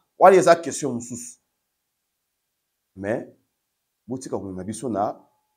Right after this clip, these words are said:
précipitation. Déclaration du ministre des Affaires étrangères par rapport à la décision de l'onu. onu esengaki na retrait ya monusco.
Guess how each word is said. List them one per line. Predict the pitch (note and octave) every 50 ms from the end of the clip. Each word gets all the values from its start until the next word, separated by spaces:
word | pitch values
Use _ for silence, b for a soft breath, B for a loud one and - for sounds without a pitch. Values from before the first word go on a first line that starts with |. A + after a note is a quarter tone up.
| - -
précipitation. | - - - C3 C#3+ C#3 C#3 - - - D3 B2 - - B2+ A#2+ - A#2 A2+ - - - C#3+ C#3 C3 B2 G#2+ - b b b b b b b b b _ _ _ _ _ _ _ _ _
Déclaration | - D#3 F#3+ F#3 F#3+ A#3 A#3 A3+ A3+ A3+ A3 A3+ C4+ C4
du | B3 B3
ministre | A3+ A3+ A3+ B3 A#3+ A#3+ G#3+ G3
des | G3+
Affaires | G3+ F#3+ - A3 A3 G3+
étrangères | G3 F#3+ F#3+ F#3 F#3 G3 F#3+ D#3+ D#3+ A3 A3 G#3+ G#3 F#3+ F3 C3+ - - - _ _ _ _ _ _ _ _ _ _ _ _ _ _ _ _ _ _ _ _ _ _ _ _ _ _ _ _ _ _ _ _ _ _ _ _ _ -
par | - A#3+
rapport | B3+ E3+ C#3+ - - F#3 F#3 F#3+ F#3+ -
à | - B2+
la | A#2+ A2+ A#2
décision | A#2 A#2+ A#2+ A#2+ A#2+ A#2 A2 G#2+ A#2+ D#3+ E3 D#3
de | B2 B2
l'onu. | B2+ B2+ B2+ C3 C3 C#3 C#3+ C#3+ B2 G2+ - - - _ _ _ _ _ _ _ _ _ _ _ _ _ _ _ _ _ _ _ _ _ _ _ _ _ _ _ _ _ _ _ -
onu | D#3+ E3 E3+ E3+ F3+ G#3
esengaki | A#3+ A#3+ E3+ D#3 D3 - F#3+ F#3+ F#3 F3+ F3+ F#3 G3
na | F3+ D#3 C3 B2
retrait | A2+ C3+ C3+ C3 - - C3+ D3+ E3 D3+
ya | C3+ B2
monusco. | A#2+ A#2 B2 B2 B2 B2 - - - - C3 A#2 - -